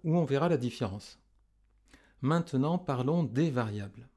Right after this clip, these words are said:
Il y a deux façons de rencontrer des variables en mathématiques ou en logique. Il y a les variables liées et les variables libres.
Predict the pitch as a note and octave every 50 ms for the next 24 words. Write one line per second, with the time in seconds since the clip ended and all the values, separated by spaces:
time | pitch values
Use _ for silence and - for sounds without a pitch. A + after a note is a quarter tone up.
0 | _ _ _ _ _ _ _ _ _ _ _ _ _ _ _ _ _ _ _ -
1 | A#2 A#2 B2+ D3 E3+ E3 C3 B2+ E3+ F3+ E3+ - E3 D3 - - E3+ F#3+ F3+ B2+
2 | A#2 A2+ B2+ B2+ - C#3 B2+ - - D#3 D#3+ E3+ E3 - - C3+ A#2 A2 C3 B2
3 | A2+ A2 G#2 G2+ A2 A2+ C3 D3 D3+ D3 - - _ _ _ _ _ _ _ -
4 | - A2+ A2 G#2 G#2 - G#2+ G2+ G2 - - - D3+ - - A#2 A2 A2+ G2+ F2+
5 | - - - - - - _ _ _ _ _ _ _ _ _ _ _ _ _ _
6 | _ _ _ _ - D3 D#3 D#3+ D3+ C3 A#2+ A2 G#2 G2+ F#2+ F#2+ A2+ B2+ D3+ C#3
7 | B2 C3 A#2+ A#2 A2 A2+ G#2+ G#2+ G2+ G2+ G#2 G#2 G#2 - _ _ _ - A2 G#2+
8 | A2 A2+ A#2 A#2+ C3 E3+ A3 - - - - - - - E3+ F#3 G3+ F3+ D3 D3
9 | C#3 C3+ D3 E3+ F3 D#3+ C#3 - - C3 B2+ D3+ E3+ B2+ G#2+ G2+ - -